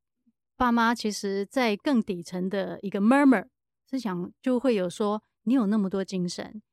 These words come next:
一天到晚花钱，或者是说花力气去想哪一套是比较 fashion、比较帅的衣服，我怎么没有看你花同样的力气跟精神在你的功课上？啊，你如果功课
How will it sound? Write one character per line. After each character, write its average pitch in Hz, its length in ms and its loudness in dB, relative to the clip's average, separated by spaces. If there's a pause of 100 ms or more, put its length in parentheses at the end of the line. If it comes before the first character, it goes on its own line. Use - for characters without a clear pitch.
一 - 80 -6
天 226 180 0
到 208 200 -2
晚 170 200 -10 (300)
花 214 260 0
钱， 196 440 -6 (300)
或 233 120 2
者 185 160 -2
是 208 160 -6
说 190 320 -2
花 196 220 -2
力 202 120 -2
气 196 160 -4
去 190 140 -2
想 185 300 -8
哪 165 100 -10
一 180 100 -6
套 202 360 -6
是 214 200 -6
比 185 140 -12
较 196 200 -4
fashion、 190 460 -8
比 180 80 -14
较 202 140 -2
帅 208 260 0
的 185 120 -6
衣 185 160 -6
服， 196 280 -10 (260)
我 226 200 6
怎 226 160 -2
么 175 100 0
没 180 160 -4
有 180 140 -4
看 185 300 -6
你 - 200 -10 (260)
花 208 200 0
同 202 240 -2
样 277 160 2
的 196 100 0
力 196 220 0
气 - 400 -8 (800)
跟 214 160 6
精 208 220 4
神 202 360 -4 (160)
在 196 160 -2
你 160 80 -2
的 160 80 -10
功 170 200 -6
课 185 120 -6
上？ - 280 -8 (480)
啊， 285 100 0
你 247 200 10
如 220 260 4
果 208 340 6
功 262 160 2
课 208 400 0